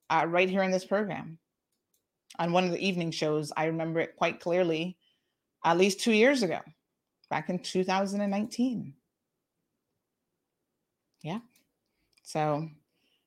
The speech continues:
these are issues of concern. So what do we know about this F D A vaccine approval?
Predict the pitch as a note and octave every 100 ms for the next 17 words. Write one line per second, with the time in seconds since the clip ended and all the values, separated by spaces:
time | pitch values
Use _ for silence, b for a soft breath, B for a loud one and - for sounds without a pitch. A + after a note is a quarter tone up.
0 | _ D#3+ E3+ F3 F#3 F#3 - G#3+ - E3+
1 | E3 E3 E3 D#3 E3 D#3 A#3 A#3 A2 -
2 | _ _ _ _ _ _ - B3 B3 D4+
3 | F4 F4 D4 C4 C4 G#3+ G#3 G#3 G#3 G3
4 | - F#3+ G3+ - F#3+ F#3 F3+ F3+ - E3+
5 | F3 F3+ - F3+ E3 - E3+ D#3 D#3 C4+
6 | -